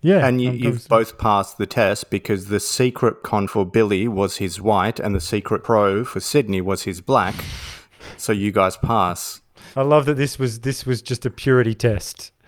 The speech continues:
Speaker 2: Of course.
Speaker 1: No,
Speaker 2: Everything
Speaker 1: no,
Speaker 2: is.
Speaker 1: but, no, but then you should have, you should have, um, cancelled us anyway for being, I don't know, like, you know, for trying to avoid our white privilege or something. You know what I mean? Like, like forcing, like, you know, no, yeah, tr-, trying to force this model minority thing onto,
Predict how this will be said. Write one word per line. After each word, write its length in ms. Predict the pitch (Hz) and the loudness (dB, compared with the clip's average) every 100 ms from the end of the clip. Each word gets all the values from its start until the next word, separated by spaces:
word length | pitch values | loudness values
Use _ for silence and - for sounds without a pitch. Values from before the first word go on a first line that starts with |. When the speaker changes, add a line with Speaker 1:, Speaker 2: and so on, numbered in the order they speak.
| - | -14
Speaker 2:
Of 120 | - | -8
course. 460 | - - - - - _ - | -2 -2 -2 -8 -14 _ 2
Speaker 1:
No, 160 | 185 | 6
Speaker 2:
Everything 300 | 202 196 180 | 6 6 6
Speaker 1:
no, 60 | 170 | 4
Speaker 2:
is. 100 | 170 | 2
Speaker 1:
but, 240 | 190 202 208 | -2 -10 2
no, 140 | 170 | 4
but 260 | 160 165 156 | 4 0 2
then 180 | 175 | 4
you 120 | 175 175 | 4 2
should 180 | - 202 | 4 2
have, 180 | 190 | 2
you 80 | 165 | -2
should 180 | 160 185 | 0 2
have, 240 | 190 165 170 | 2 2 2
um, 440 | 139 139 131 123 | 4 4 2 -2
cancelled 400 | - 139 135 143 127 | 0 2 2 2 2
us 160 | 113 | 2
anyway 460 | 131 123 123 117 110 | 2 2 4 4 2
for 140 | - 113 | 0 -2
being, 460 | 117 113 113 110 - - - _ _ _ - | 0 0 0 -4 -8 -20 -20 _ _ _ -2
I 80 | |
don't 140 | 123 120 | 2 2
know, 240 | 117 110 110 | 2 2 0
like, 400 | 107 113 - - _ _ - | 0 -2 -6 -20 _ _ -6
you 120 | 131 | -2
know, 100 | 120 | 0
for 120 | - | -2
trying 240 | - 135 | 2 4
to 80 | 131 | 4
avoid 480 | 120 107 113 117 117 | 4 4 4 4 4
our 140 | 113 107 | 2 2
white 260 | 104 104 | 0 -2
privilege 460 | - 107 101 104 107 | -4 -6 -2 -4 -4
or 80 | 101 | -6
something. 500 | 110 110 127 131 120 | -6 -8 -8 -8 -6
You 60 | |
know 100 | 113 | -4
what 100 | 110 | -4
I 40 | 104 | -2
mean? 240 | 107 127 | -4 -4
Like, 220 | 113 117 | -6 0
like 180 | 120 113 | 0 0
forcing, 480 | - 131 131 - 120 - - | 2 4 4 2 -4 -6 -2
like, 240 | 135 135 - - - | 2 2 -2 -6 2
you 100 | 165 | 4
know, 60 | |
no, 120 | 151 160 | 6 4
yeah, 200 | 135 127 - - | 2 -2 -4 -16
tr-, 160 | - 180 | -12 -12
trying 400 | 180 - 147 147 147 | -4 2 4 4 0
to 160 | 131 | -4
force 440 | - - 135 131 - | -4 0 4 4 0
this 200 | 123 - | -6 -2
model 360 | 127 123 123 | 4 4 4
minority 720 | 123 117 113 113 113 113 113 104 | 2 2 2 2 2 2 0 -4
thing 340 | - 117 113 | -4 -2 -2
onto, 640 | 107 107 104 113 104 104 | -4 -6 -6 -4 -4 -6